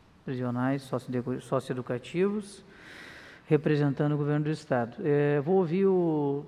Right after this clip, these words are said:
presidente do Conselho de Administração do Parceiros Voluntários, até porque vimos que os gaúchos aumentaram sua participação nas entidades sociais. E logo após, então, vamos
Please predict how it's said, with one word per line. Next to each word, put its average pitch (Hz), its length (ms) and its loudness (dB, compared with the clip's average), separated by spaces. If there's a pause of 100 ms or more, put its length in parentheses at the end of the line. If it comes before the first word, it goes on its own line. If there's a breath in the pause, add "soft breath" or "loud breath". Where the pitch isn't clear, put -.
(120)
presidente 156 640 0
do 147 100 -6
Conselho 151 360 -4
de 147 60 2
Administração 147 800 0
do 135 240 0
Parceiros 143 420 4
Voluntários, 147 640 4
até 139 160 0
porque 147 240 -2
vimos 143 260 -2
que - 80 -12
os 143 60 -4
gaúchos 143 340 0
aumentaram 143 540 -2
sua 139 180 -10
participação 139 680 -8
nas 127 180 -4
entidades 135 400 -4
sociais. 143 600 -4 (880 loud breath)
E 139 380 2
logo 147 180 6
após, 143 340 4
então, 143 280 -2
vamos 143 360 -2